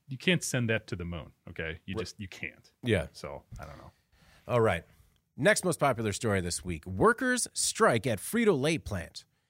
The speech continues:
Speaker 2: Members of the bakery, confectionery, tobacco workers, and grain millers local two eighteen went on strike at the Frito-Lay plant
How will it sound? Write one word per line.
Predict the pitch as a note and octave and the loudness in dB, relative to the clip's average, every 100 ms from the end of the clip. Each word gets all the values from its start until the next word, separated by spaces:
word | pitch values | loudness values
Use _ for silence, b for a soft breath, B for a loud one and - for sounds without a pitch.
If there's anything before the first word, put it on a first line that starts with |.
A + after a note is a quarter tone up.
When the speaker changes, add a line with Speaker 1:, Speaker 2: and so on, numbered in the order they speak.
| _ - | _ 2
Speaker 2:
Members | D#3 A#3 A#3+ F#3+ | 4 6 6 4
of | |
the | C#3 | 4
bakery, | G#2+ D#3+ F#3 F#3 | 6 4 4 0
confectionery, | F3+ C3 - E3+ - D#3 D3 D3 | 0 -2 2 0 2 2 4 4
tobacco | B2+ A2+ G#2+ C#3+ B2 | 0 0 2 2 0
workers, | G#2+ G2+ G2 B2 A2+ | 0 0 2 2 2
and | G2 | 0
grain | E2+ C#3 F3+ D3 | 4 4 6 4
millers | C#3+ D3 - | 4 2 0
local | G#2+ B2+ C#3+ A#2+ | 2 2 2 -2
two | - C#3 | 0 2
eighteen | B2+ - D3 D3+ | 2 0 0 2
went | A2+ F#3 | 4 4
on | E3+ | 4
strike | - - D3 D#3 B B - | 0 2 2 2 B B -8
at | G2+ | -8
the | |
Frito-Lay | - F3 F3 C3 C3 C3 | 2 4 6 6 4 2
plant | - B2 B2+ | 2 0 0